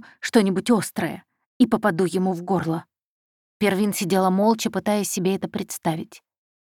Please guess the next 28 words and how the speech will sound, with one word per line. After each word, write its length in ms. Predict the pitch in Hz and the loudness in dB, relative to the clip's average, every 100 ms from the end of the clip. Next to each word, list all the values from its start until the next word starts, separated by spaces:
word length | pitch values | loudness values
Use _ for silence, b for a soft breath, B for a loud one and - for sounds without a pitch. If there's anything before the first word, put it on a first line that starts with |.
| _ _ - | _ _ -6
«Но 240 | 202 214 | 2 2
ведь 220 | 202 220 - | 2 0 -2
щель 440 | - - 226 175 | -6 2 2 2
всего 420 | - 208 180 196 | 0 -4 0 0
в 100 | 165 | 0
метре 460 | 202 208 214 208 202 | 0 -2 -2 0 0
от 80 | 185 | 0
земли», 440 | 247 285 302 - _ _ | 2 4 2 0 _ _
произнесла 640 | 190 180 170 180 - 175 165 | 0 0 2 -2 0 2 2
она, 320 | 170 220 220 | 2 0 -2
чуть 260 | - 185 170 | -4 -4 0
подумав. 520 | 202 180 170 165 - _ _ _ _ _ _ - | -2 0 -2 -2 -8 _ _ _ _ _ _ -4
«Когда 340 | 170 160 170 | -2 2 0
мы 140 | 165 170 | 0 -2
разговариваем, 800 | 180 180 185 220 175 156 170 b b b _ | -2 -2 0 0 -2 -6 -6 b b b _
мы 120 | - | -4
присаживаемся 880 | 175 180 - 185 180 170 170 170 196 | -2 -2 0 0 0 0 -2 -2 -4
возле 260 | 170 180 180 | -4 -4 -4
щели», 440 | - - 180 180 - _ _ - | -4 -6 -6 -8 -14 _ _ 0
пояснила 500 | 175 - 185 170 170 | 2 2 -2 0 0
Разия. 480 | 170 175 170 180 - _ _ _ _ - | -2 -4 -4 -8 -12 _ _ _ _ -8
«И 60 | |
щель 260 | - 233 190 | -4 -2 -2
оказывается 840 | - 185 175 180 180 - - 175 B B _ _ | -2 -2 -2 -2 -2 -4 -8 -8 B B _ _
чуть 320 | - 254 233 | -4 -2 -2
ниже 460 | 208 220 226 185 185 _ _ _ | 0 2 2 -2 -8 _ _ _
уровня 420 | 220 214 175 190 196 | 0 0 0 -2 -2
лица». 460 | 214 - - 165 | -4 -6 -8 -8